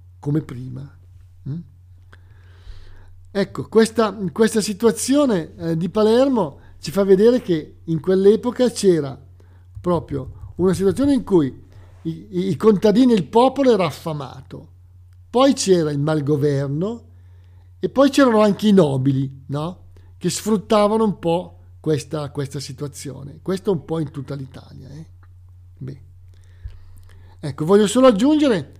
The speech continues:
che anche a Messina, sempre in Sicilia, ci furono delle rivolte contro il governo. Ma qui le cose finirono, furono ancora più gravi, ancora più gravi che a Palermo, no?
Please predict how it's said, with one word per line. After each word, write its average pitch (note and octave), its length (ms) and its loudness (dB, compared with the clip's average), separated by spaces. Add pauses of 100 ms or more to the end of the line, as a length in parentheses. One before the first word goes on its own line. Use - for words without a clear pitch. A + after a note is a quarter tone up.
che G#3 140 2
anche A#3+ 260 4
a G#3 60 4
Messina, G#3+ 840 2
sempre D#3 400 -4
in C#3 60 -6
Sicilia, D#3 720 -8 (580)
ci - 180 -8
furono A3+ 340 4
delle F#3 240 6
rivolte F3 480 2
contro D3+ 300 -4
il C#3+ 80 -4
governo. C#3 600 -10 (580)
Ma F3+ 120 0
qui C#4+ 160 6
le C4 120 8
cose A3 340 2
finirono, F#3 720 0 (460)
furono G#3 340 2
ancora G3+ 360 2
più A3 180 -2
gravi, D#3+ 460 0
ancora D3+ 380 0
più G3 160 -6
gravi D#3 520 -2
che - 100 -8
a C#3 60 -6
Palermo, C#3 500 -12
no? F3 280 -10